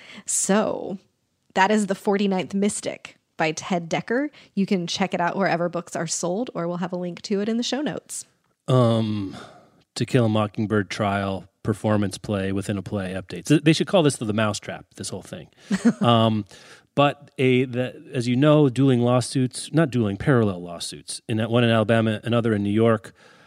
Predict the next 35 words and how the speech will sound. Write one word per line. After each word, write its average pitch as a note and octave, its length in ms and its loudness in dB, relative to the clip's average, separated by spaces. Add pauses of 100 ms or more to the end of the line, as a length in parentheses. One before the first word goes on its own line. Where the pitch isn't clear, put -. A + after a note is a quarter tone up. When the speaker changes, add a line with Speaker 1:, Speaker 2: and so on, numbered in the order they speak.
(260)
Speaker 2:
about A2+ 800 0 (300)
the G#2 880 -2
Harper B2 320 0
Lee's A2 320 2
estate's, - 920 -4 (800)
I - 60 -20
don't F#2+ 100 -12
know, E2 120 -12
protest, C3 640 2 (520)
uh, A3 120 -2
Speaker 1:
Objection. F#3+ 340 4
Speaker 2:
claim, E3 380 8
objection C3 600 2 (420)
that B2 200 -2
Aaron B2+ 240 0
Sorkin's B2 420 -4
version A#2 280 -2
of G#2 80 -6
To G#2+ 100 -10
Kill G#2+ 160 -4
a G#2 40 -4
Mockingbird A2+ 720 0
is - 160 -8
not G2 200 -4
in F2+ 100 -12
the E2+ 80 -8
spirit F3 540 4
of B2+ 140 -2
the C3 100 2
original B2 400 0
work B2 280 2
and F#2 140 -10
therefore F#2+ 340 -8
should - 240 -10
stop. A2+ 400 0